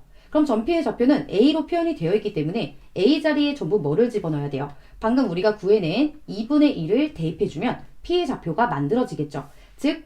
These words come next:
점 P의 좌표는요, A 자리에 이분의 일 집어넣으면 이분의 일 컴마,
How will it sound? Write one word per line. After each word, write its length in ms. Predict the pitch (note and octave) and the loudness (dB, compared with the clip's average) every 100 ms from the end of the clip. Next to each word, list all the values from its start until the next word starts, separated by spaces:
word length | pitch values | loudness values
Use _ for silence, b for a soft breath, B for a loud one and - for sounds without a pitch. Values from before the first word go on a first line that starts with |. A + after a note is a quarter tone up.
| - | -12
점 300 | - F#3 A#3+ | -4 -2 -2
P의 220 | - E4+ | -2 -2
좌표는요, 800 | D#4+ D3+ G#3 E3+ C#3 G#3+ D#3+ C3+ b b | -2 -2 0 0 0 0 -2 -4 b b
A 220 | - A#3+ C4 | 2 2 4
자리에 520 | F#3+ E3 D3+ A3 D4+ | 0 0 0 2 0
이분의 600 | D4+ A3+ B3 C#4+ C#4+ B3+ | -2 -4 -2 2 2 2
일 220 | C4 C4 | 2 0
집어넣으면 720 | - D#3+ D#3+ C#3 D#3+ A#3 - - | -4 -6 -4 -2 -2 -4 -4 -12
이분의 360 | F3+ F#3 A#3+ A3 | -10 -2 0 0
일 120 | G3+ | -2
컴마, 580 | C#4 C4 D3 D#3+ C4 | 2 2 2 0 -2